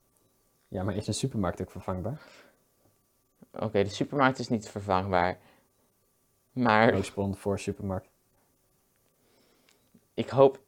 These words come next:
Speaker 2: echt niet dat we het nu over een ikea hebben, anders ga je er
Speaker 1: <laughs> Nee, nee, nee, nee, nee. Nee, maar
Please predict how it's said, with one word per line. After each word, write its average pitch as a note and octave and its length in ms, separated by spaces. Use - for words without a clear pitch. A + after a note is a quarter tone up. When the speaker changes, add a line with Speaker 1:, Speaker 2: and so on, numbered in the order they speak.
Speaker 2:
echt - 280
niet D4+ 140
dat F3 140
we F#3 80
het D3 120
nu D#3+ 120
over C3+ 220
een C#3 120
ikea A#2 380
hebben, G#2+ 260
anders C#3 280
ga B2+ 140
je B2+ 180
er B2+ 280
Speaker 1:
<laughs> - 540
Nee, A2 220
nee, A2 100
nee, A2 140
nee, G#2+ 100
nee. G#2 180
Nee, B2+ 240
maar G2+ 300